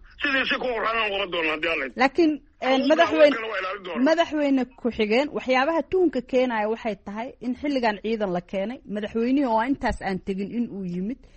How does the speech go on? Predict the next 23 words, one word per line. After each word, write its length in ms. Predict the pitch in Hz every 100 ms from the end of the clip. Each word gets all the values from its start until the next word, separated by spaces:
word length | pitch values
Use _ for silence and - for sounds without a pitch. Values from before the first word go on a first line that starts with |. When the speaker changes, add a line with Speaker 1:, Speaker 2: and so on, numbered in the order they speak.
| - - - -
Speaker 2:
iyo 160 | 277 -
ayadoo 400 | 302 349 349 330
la 140 | 311
og 180 | 320 294
yahay 200 | 302 277
in 60 | 294
shan 200 | - 311
iyo 80 | 285
labaatan 380 | 262 254 269 277
kursi 280 | 247 - -
ay 120 | 226
beledweyne 540 | 196 214 208 214 214
taallo. 420 | 226 185 135 156 -
Soo 220 | - 240
taasi 400 | 240 262 247 -
ma 120 | 269 302
aha 200 | 294 262
sabab 420 | 233 - 233 277 302 - - - _ _
qof 220 | - 294 -
walba 300 | 262 233 208
tuhun 300 | - 277 240
gelin 240 | 185 214 208
karta. 320 | 165 -